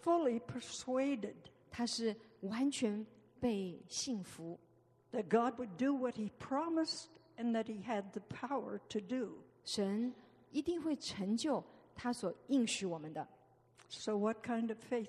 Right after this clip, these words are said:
Speaker 1: do you have
Speaker 2: 那
Speaker 1: today?
Speaker 2: 你今天有怎样的信心呢？
Speaker 1: Is it that deep, persistent, persevering faith?
Speaker 2: 是那样的深刻的，并且不，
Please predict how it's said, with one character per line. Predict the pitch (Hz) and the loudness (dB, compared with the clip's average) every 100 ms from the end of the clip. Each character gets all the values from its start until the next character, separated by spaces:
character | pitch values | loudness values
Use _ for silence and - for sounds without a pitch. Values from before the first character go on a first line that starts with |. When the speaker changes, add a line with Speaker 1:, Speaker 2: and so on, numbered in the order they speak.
| - | -8
Speaker 1:
do | 190 | -8
you | 226 240 | -4 -4
have | 196 196 - 214 | -6 -8 -12 -6
Speaker 2:
那 | 226 | -2
Speaker 1:
today? | 214 190 - | -2 -6 -2
Speaker 2:
你 | 233 226 | 4 4
今 | 226 320 311 | 2 -4 -4
天 | - 311 302 | -2 -2 0
有 | 220 175 | 0 0
怎 | 175 196 | -2 -4
样 | 220 | -2
的 | 247 185 | -4 -6
信 | - 190 | -8 -8
心 | 180 190 180 | -6 -6 -6
呢？ | 170 180 | -6 0
Speaker 1:
Is | 240 262 | 0 0
it | 254 - | -6 2
that | 254 208 180 | 4 4 -2
deep, | 240 269 262 - | 2 2 0 -6
persistent, | - 226 - - 262 - - - 262 262 - - - - | -6 -4 -2 -4 -6 -6 -8 -2 -2 -4 -12 -20 -20 -8
persevering | - 262 247 - 240 180 220 220 226 240 262 247 - - | 2 2 2 -4 -6 -2 2 4 4 2 0 -2 -4 0
faith? | 208 233 403 - - - - | 2 2 0 -10 -20 -20 -6
Speaker 2:
是 | - 254 | 0 4
那 | 262 | 4
样 | 262 247 | 4 2
的 | 214 190 196 | 4 2 2
深 | - - 349 339 | 0 2 2 2
刻 | - - 339 220 | -2 2 2 4
的， | 170 - - - | 0 -2 -16 0
并 | 269 | 2
且 | 247 226 196 | 4 2 0
不， | 262 | -4